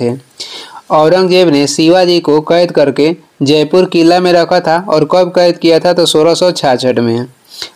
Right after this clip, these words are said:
और औरंगजेब ने ही शिवाजी को राजा की उपाधि भी दी थी। दो बार राज्याभिषेक करवाने वाला मुगल शासक कौन था? तो औरंगजेब। औरंगजेब का दो बार राज्याभिषेक हुआ था और दो बार शासन करने वाला शासक कहेगा मुगल शासक, तो ये हो जाएंगे हुमायूं।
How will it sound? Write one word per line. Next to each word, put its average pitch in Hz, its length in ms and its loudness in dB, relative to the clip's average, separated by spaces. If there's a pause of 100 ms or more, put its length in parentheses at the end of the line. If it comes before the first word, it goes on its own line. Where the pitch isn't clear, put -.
(120)
और 156 140 2
औरंगजेब 170 600 2
ने 170 140 2
ही 147 260 0
शिवाजी 160 560 0
को 160 180 0
राजा 160 320 2
की 160 100 -4
उपाधि 156 480 2
भी 175 140 0
दी 139 180 0
थी। 123 340 -6 (600)
दो 175 240 2
बार 165 180 2
राज्याभिषेक 165 640 0
करवाने 160 400 2
वाला 151 360 2 (160)
मुगल 156 420 2
शासक 180 460 0
कौन 175 220 0
था? 175 140 0
तो 180 100 0
औरंगजेब। 143 720 0 (100)
औरंगजेब 170 580 2
का 147 300 0 (120)
दो 165 220 0
बार 151 220 2
राज्याभिषेक 160 680 0
हुआ 170 200 2
था 151 280 -2 (320)
और 139 120 0
दो 170 200 2
बार 175 160 2
शासन 170 400 -2
करने 165 240 2
वाला 156 200 2
शासक 156 420 0
कहेगा 143 260 2
मुगल 147 320 0
शासक, 143 360 -2
तो 147 140 -4
ये 170 180 2
हो 156 100 2
जाएंगे 143 300 2
हुमायूं। 123 640 0